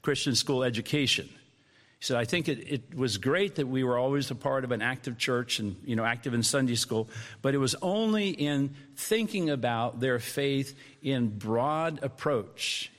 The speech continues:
in areas of subject study, subject matter,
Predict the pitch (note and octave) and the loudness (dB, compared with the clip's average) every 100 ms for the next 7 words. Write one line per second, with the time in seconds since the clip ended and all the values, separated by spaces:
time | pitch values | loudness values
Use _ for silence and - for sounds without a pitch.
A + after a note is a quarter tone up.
0 | - B2 A#2 A2+ D3 D#3 D3 C#3 C#3+ A#2+ | -6 -2 -2 -2 0 2 2 2 0 2
1 | - - D#3 C3+ A#2 A#2 - - - C3+ | 4 4 2 0 0 -2 0 0 2 2
2 | A2+ G2+ - C#3 B2 A#2+ A#2+ G#2 G2 G#2+ | 2 2 2 2 0 -2 2 2 2 0